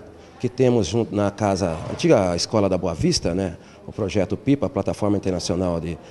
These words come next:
Performance Artística, estará cuidando da, do bar, né, das bebidas e revertendo essa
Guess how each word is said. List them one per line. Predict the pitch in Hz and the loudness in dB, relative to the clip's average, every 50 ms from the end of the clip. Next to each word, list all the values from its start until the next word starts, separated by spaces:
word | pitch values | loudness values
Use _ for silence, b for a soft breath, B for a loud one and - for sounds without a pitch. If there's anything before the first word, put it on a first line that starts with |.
| B - | B -4
Performance | 104 95 - - 95 95 98 90 - 110 | -2 -2 0 0 0 0 0 0 2 2
Artística, | 98 92 - - 160 175 - - - - 170 - B B B B B B B B B B B - - - - | 2 0 0 0 0 2 2 2 0 0 0 -2 B B B B B B B B B B B -20 -14 -6 -4
estará | - 127 - - 156 131 113 113 117 123 131 139 - - - - - - - - | -4 -2 2 2 4 4 6 6 4 4 4 2 -2 -6 -12 -20 -20 -20 -6 0
cuidando | - 127 110 87 107 107 107 92 98 92 | 2 2 4 4 4 4 6 4 4 2
da, | 87 95 90 87 85 87 87 87 | 2 2 2 0 0 -2 -2 -2
do | 85 101 | -2 -2
bar, | 95 85 98 98 113 131 165 170 | 0 2 4 4 4 4 4 2
né, | 147 135 143 | 2 2 2
das | 123 101 98 - | 2 2 0 2
bebidas | 101 92 82 82 101 110 135 139 160 156 - - B B B B B B | 0 -2 0 4 4 4 6 4 2 0 -2 -8 B B B B B B
e | - 147 | 4 6
revertendo | 131 139 147 131 147 151 143 - 127 123 127 127 135 127 120 - B B B B B B B B - - - | 6 6 6 6 6 4 4 4 6 6 6 6 4 2 0 -4 B B B B B B B B -20 -6 0
essa | - 117 113 - - 107 95 92 90 127 | 2 4 4 4 4 2 2 2 0 -4